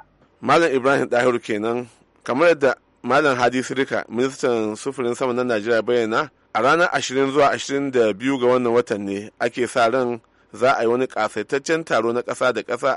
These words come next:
a kan sha'anin sufurin jiragen sama, inda ya ce a lokacin ne ake sa ran za a rataba hannu ga wannan yarjejeniya. Umar Faruk Musa, Amurka,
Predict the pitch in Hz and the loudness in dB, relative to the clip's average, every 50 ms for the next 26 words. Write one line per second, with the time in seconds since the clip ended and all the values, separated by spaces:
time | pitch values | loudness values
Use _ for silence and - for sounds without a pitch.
0 | - - 113 - - 147 139 135 127 113 - - - 120 123 123 127 127 127 113 | -2 -6 -6 -2 0 2 4 4 2 2 0 0 0 0 0 0 2 0 0 -2
1 | - 143 123 127 120 120 120 120 120 127 123 113 104 95 113 113 104 - 117 113 | -4 -8 -6 -4 -2 -2 -2 0 0 2 2 2 2 2 -2 -4 -2 -4 -4 -4
2 | 110 98 - _ _ _ _ _ _ - 131 135 127 135 131 - 139 101 117 131 | -4 -6 -8 _ _ _ _ _ _ -4 -2 2 2 2 2 2 0 0 2 2
3 | 160 156 151 135 - 143 127 120 117 104 127 120 - 123 110 - 139 131 135 139 | 2 2 0 -2 -4 -4 -4 -2 -2 -2 -2 -2 -2 -4 -4 0 0 0 2 2
4 | 131 123 127 - - 110 127 123 110 113 123 120 127 113 101 101 104 127 135 139 | 0 -2 -4 -4 -4 -2 -2 0 0 0 -2 -2 -4 -4 -4 -4 -4 -4 -4 -4
5 | 139 135 123 113 117 113 120 120 110 101 90 98 101 95 101 107 104 98 92 90 | -4 -4 -2 -2 -2 -2 0 -2 -4 -4 -4 -6 -8 -6 -6 -6 -6 -6 -8 -12
6 | 90 95 _ _ _ _ _ _ _ _ _ _ _ _ _ _ _ - 123 113 | -14 -16 _ _ _ _ _ _ _ _ _ _ _ _ _ _ _ -8 -6 -4
7 | 113 110 104 - 104 104 110 - 113 107 117 117 - 127 123 123 120 - - 117 | -2 -2 -2 -2 -2 -2 -2 -4 -6 -8 -8 -6 -4 -4 -4 -4 -4 -6 -6 -6
8 | 110 107 120 - 113 107 107 | -6 -8 -8 -4 -4 -4 -4